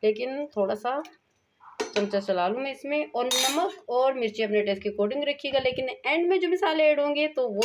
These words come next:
भी आपके साथ शेयर करूँगी। तो मैं इस पॉइंट पे कवर करने लगी हूँ।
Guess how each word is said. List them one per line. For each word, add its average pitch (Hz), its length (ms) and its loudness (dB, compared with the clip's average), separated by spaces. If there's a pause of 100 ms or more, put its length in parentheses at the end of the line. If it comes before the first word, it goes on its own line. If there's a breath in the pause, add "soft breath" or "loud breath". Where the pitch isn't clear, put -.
भी 269 60 -2
आपके 254 240 0
साथ 262 140 -4
शेयर 247 280 -4
करूँगी। 240 560 -4 (320 loud breath)
तो 247 120 4
मैं 269 100 -2
इस 262 80 -4
पॉइंट 214 260 0
पे 196 60 -2
कवर 220 240 2
करने 294 280 2
लगी 277 200 0
हूँ। 359 260 -2